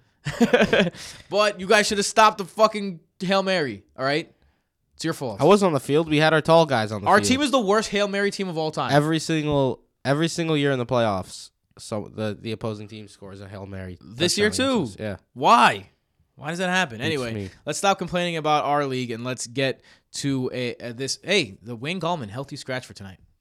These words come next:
Speaker 1: Uh, I don't know if that's
Speaker 2: No, yeah, healthy
Speaker 1: news.
Speaker 2: scratch 'cause Beck, Buck Allen took the number two job.
Speaker 1: Very interesting. Very, very interesting there. So if you are a Saquon Barkley owner, maybe it's time to drop Wayne Gallman, replace him with Buck Allen,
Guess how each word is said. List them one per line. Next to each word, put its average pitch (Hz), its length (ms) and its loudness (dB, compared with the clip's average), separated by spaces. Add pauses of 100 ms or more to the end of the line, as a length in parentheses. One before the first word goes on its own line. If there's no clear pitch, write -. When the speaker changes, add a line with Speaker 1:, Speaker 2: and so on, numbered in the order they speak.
Speaker 1:
Uh, 101 380 -14 (200)
I 107 100 -14
don't 123 80 -12
know 123 120 -12
if 117 80 -16
that's - 560 -12
Speaker 2:
No, 120 200 -2
yeah, 113 220 -4
healthy 131 200 -2
Speaker 1:
news. 113 160 -4
Speaker 2:
scratch 120 440 -4
'cause 110 120 -10 (120)
Beck, 113 180 -6 (160)
Buck 113 220 -6
Allen 110 380 -8
took - 260 -14
the 104 100 -12
number 98 240 -12
two 107 200 -12
job. 95 340 -12 (400)
Speaker 1:
Very 165 260 -8
interesting. 101 400 -18
Very, 120 180 -14
very 110 200 -14
interesting 101 380 -18
there. 98 180 -18 (280)
So 117 260 -6
if 120 140 -8
you 131 160 -4
are 131 160 0
a 123 60 -4
Saquon 127 400 -8
Barkley 123 320 -6
owner, 127 200 -8
maybe 120 240 -8
it's - 80 -10
time 113 160 -12
to 101 60 -18
drop 110 300 -8
Wayne 110 180 -10
Gallman, 104 360 -12 (100)
replace 104 320 -12
him 104 80 -14
with 101 120 -14
Buck 107 200 -12
Allen, 101 320 -12